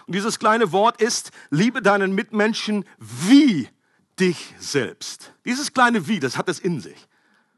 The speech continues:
Das heißt nämlich genau so wie. Jesus scheint tatsächlich zu sagen, dass wir nicht nur dieselben Ziele für andere begehren sollen,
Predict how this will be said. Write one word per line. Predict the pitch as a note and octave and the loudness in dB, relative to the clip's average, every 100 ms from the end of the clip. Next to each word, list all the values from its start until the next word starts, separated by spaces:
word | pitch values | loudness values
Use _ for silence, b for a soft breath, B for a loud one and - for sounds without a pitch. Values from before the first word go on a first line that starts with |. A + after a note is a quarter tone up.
| _ _ _ _ | _ _ _ _
Das | D3 E3 | -4 -2
heißt | A#3+ - | -4 -2
nämlich | A3+ A3+ - | -2 -2 -4
genau | G3+ F3+ G#3+ C4 | 0 2 2 -2
so | C#3+ G#3+ B3 D#3 | -2 -2 0 -2
wie. | G3 C#3 F#2+ _ _ _ _ _ _ _ _ b b b b b b _ _ _ _ _ _ _ _ _ _ _ _ _ _ _ _ _ | -2 -4 -8 _ _ _ _ _ _ _ _ b b b b b b _ _ _ _ _ _ _ _ _ _ _ _ _ _ _ _ _
Jesus | A2+ A3+ D4 D4+ | -2 0 0 -2
scheint | - A3 B3+ A#3+ | 0 2 2 2
tatsächlich | F#3 G3+ - C4+ C#4 C#4+ | 0 0 2 -2 -2 -6
zu | - A3+ | -6 -6
sagen, | E3 E3+ G3 B3 | 0 4 4 2
dass | A3+ - | -6 -2
wir | G3 | 0
nicht | G#3+ C#4 - | 0 -2 -6
nur | - G#3+ | -6 -4
dieselben | F#3 D#3 G#3+ G3+ D#3+ | 0 2 2 0 -6
Ziele | - - C#4+ D#4+ C4+ | -6 -2 -2 0 -2
für | - G3+ | -2 2
andere | G#3 A#3 G3+ F3 | 2 2 0 0
begehren | E3+ C#3+ F3 A3+ A3 D3 | 0 4 4 4 0 -4
sollen, | C3 C3 F#3 | -2 -2 -2